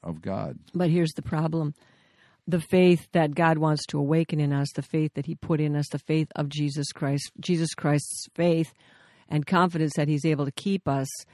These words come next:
Speaker 2: and bring us through all these fiery trials, which is bottom line here. The bottom line is you're no match for the enemy, whether it's the spirit of anxiety or obsession or fear or panic or phobia or paranoia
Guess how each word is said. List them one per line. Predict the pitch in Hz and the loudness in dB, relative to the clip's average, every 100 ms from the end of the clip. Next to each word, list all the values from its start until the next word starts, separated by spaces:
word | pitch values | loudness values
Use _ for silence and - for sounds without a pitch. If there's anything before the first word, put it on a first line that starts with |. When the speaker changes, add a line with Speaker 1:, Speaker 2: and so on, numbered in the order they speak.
| _ _ | _ _
Speaker 2:
and | - 147 | -4 0
bring | 151 160 | 2 2
us | 147 | 0
through | - 170 | -2 0
all | 151 | 0
these | 147 - | 0 -2
fiery | 147 143 | -4 -2
trials, | - 143 139 | -2 -4 -4
which | 160 147 | -4 -4
is | 151 | -6
bottom | 131 156 170 156 | 0 2 2 2
line | 143 143 156 | 0 0 0
here. | 151 131 - _ _ _ | -2 -4 -10 _ _ _
The | - | -6
bottom | 135 160 190 208 | 4 6 6 4
line | 175 160 | 4 4
is | 156 156 | 2 2
you're | 143 | 0
no | 143 156 | 2 2
match | 202 190 - | 2 0 -2
for | 180 | -4
the | 175 | -2
enemy, | 147 147 147 | -2 0 0
whether | 143 147 143 | 0 0 0
it's | 139 | -2
the | 143 | -8
spirit | - 147 | -8 -6
of | 139 | -4
anxiety | 143 139 160 151 170 | -4 -2 0 0 2
or | 151 | 0
obsession | 127 - 143 - 151 | -2 -2 -2 0 -4
or | 131 | -4
fear | - 151 151 | -2 0 0
or | 139 | -2
panic | 156 147 165 | -2 -2 -4
or | - - _ | -8 -16 _
phobia | - 151 165 165 | -2 0 0 -2
or | |
paranoia | - - 151 151 151 | -4 -2 0 2 0